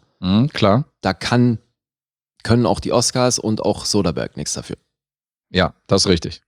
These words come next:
Speaker 2: Deswegen das damit einfließen zu lassen, finde ich schon mal Quatsch. Jetzt hängt aber leider sehr viel an dem ganzen Phänomen, sowohl was die Auswahl der Filme angeht, als dann eben auch die Veranstaltung selbst,
Speaker 1: Mhm.
Speaker 2: der damit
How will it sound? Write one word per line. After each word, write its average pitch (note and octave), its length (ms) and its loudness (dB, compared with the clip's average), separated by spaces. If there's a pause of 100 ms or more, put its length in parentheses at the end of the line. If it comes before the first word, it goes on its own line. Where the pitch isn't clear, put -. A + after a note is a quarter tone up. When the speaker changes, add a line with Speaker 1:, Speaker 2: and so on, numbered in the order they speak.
Speaker 2:
Deswegen G#2 440 0
das A2+ 240 -2
damit A2+ 280 0
einfließen A2 480 -2
zu - 120 -6
lassen, G2+ 240 -2
finde G2+ 160 -6
ich - 60 -6
schon F2+ 100 -6
mal F2 80 -4
Quatsch. - 380 -14 (1000)
Jetzt G2 240 -4
hängt C#3+ 180 0
aber G#2 160 4
leider A2 300 4
sehr F#2 200 0
viel C#3+ 320 0
an D#2+ 120 -2
dem D#2 120 -4
ganzen D2+ 280 -8
Phänomen, D#2 560 -8 (400)
sowohl F#2+ 440 0
was F#2+ 180 -2
die - 160 -6
Auswahl - 280 -4
der D2+ 80 -6
Filme C#3 280 0
angeht, G#2+ 560 -4
als F2 220 -6
dann E2 200 -6
eben - 240 -6
auch - 200 -6
die - 160 -18
Veranstaltung D#2+ 640 -6
selbst, B2+ 500 0 (140)
Speaker 1:
Mhm. G2 240 4
Speaker 2:
der F#2 220 -2 (260)
damit G#2 600 0